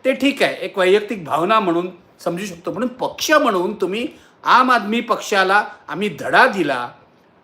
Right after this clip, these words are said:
आम्ही शीला दीक्षित यांच्या पराभवाचा बदला घेतला."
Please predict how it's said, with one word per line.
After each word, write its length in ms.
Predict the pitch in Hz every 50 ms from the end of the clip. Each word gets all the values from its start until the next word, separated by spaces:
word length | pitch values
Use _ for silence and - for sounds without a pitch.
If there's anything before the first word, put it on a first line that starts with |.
| _ _ -
आम्ही 640 | 127 139 156 180 196 202 233 262 269 277 277 294 285 - - _ _ _ _ _ _ _
शीला 380 | - - - 214 214 247 269 277
दीक्षित 480 | 220 208 202 - - - 220 196 196 190 - - - _ _ _
यांच्या 360 | 160 165 175 180 170 - 226
पराभवाचा 560 | 226 - 196 185 190 190 185 202 220 214 233 220
बदला 360 | 180 165 151 151 151 214 233
घेतला." 360 | 226 247 240 - 262 226 202